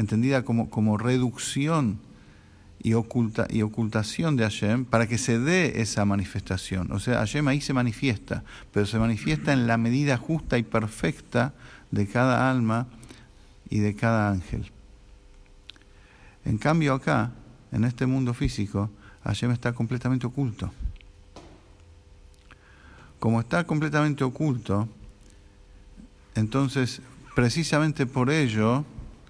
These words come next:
está la posibilidad de conectarse con su luz ilimitada. Sí se revelaría como en el mundo de las almas hay medida justa para cada cosa. En cambio, como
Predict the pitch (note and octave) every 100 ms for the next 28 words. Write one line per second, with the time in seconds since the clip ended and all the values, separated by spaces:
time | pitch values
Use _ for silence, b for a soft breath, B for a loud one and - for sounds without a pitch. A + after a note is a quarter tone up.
0 | B B - A2 - C3 B2+ A#2+ A2 A#2+
1 | A#2+ B2 B2+ C3+ A#2+ A2+ A2+ A2 A2 B2
2 | A#2 - A2+ A#2 B B B - - A2
3 | G#2 G#2 - D3 D3+ - - - - -
4 | - - A2+ A2 - G#2+ F#2+ G2 F#2 F#2
5 | F2+ F#2 F#2 - - - - - - B
6 | B B B B B - F3+ E3+ C3+ A#2
7 | A2+ A2+ A2+ A2+ A#2+ A#2 G#2+ G#2+ G#2+ A2
8 | A#2 A2+ A2 G#2 - A2+ A2 A2 A2 -
9 | - A#2 A#2 A#2 A2+ B2 B2+ A#2 A2 C#3
10 | - - G2+ G2+ G2+ A2+ A2 G#2 A#2+ -
11 | A2 - - - B B B B - G#2+
12 | A#2 D3+ D3 A#2+ A#2+ A#2 A#2